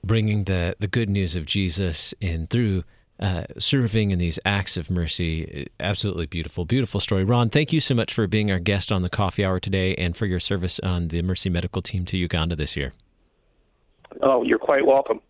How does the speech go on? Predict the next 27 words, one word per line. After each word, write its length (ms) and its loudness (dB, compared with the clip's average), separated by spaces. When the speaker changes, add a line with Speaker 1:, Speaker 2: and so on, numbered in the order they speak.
Speaker 2:
May 100 6
I 120 4
add 200 4
one 200 4
thing? 260 0
Speaker 1:
Certainly. 400 0
Speaker 2:
I 460 4
wanted 320 2
to 80 -4
mention 440 4
our 280 4
chaplain, 580 0
Pastor 380 0
Brian, 500 4
who 140 6
was 440 8
an 180 0
essential 840 2
part 240 2
of 80 0
our 120 2
team 400 6
because 480 4
he 120 4
did 340 4
our 140 2
team's 480 2